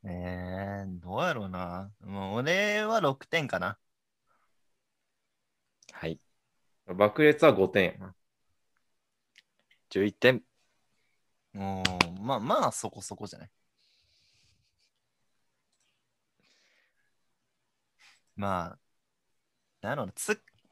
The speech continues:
Speaker 1: あの、時系列がずれてたりとか、イギリススタバ発祥になってたりとか、<laughs>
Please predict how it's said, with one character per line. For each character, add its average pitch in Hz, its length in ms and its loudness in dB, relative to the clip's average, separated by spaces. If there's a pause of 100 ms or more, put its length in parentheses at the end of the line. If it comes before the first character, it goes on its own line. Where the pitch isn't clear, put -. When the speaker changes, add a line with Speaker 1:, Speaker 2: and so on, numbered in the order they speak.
Speaker 1:
あ 120 120 4
の、 104 320 0 (100)
時 - 440 0
系 208 380 4
列 110 300 0
が 98 300 4
ず 123 220 0
れ 127 120 2
て - 100 -8
た 127 120 0
り 92 100 -4
と - 100 -14
か、 95 280 -2
イ 139 140 -2
ギ 170 120 -4
リ 180 100 6
ス 156 240 -6
ス - 160 -4
タ 147 120 6
バ 127 80 6
発 - 300 4
祥 156 120 4
に 135 80 0
な 110 80 4
っ - 60 -18
て - 80 -10
た 104 80 0
り 90 80 -6
と 95 80 -6
か、 - 140 0
<laughs> - 280 -10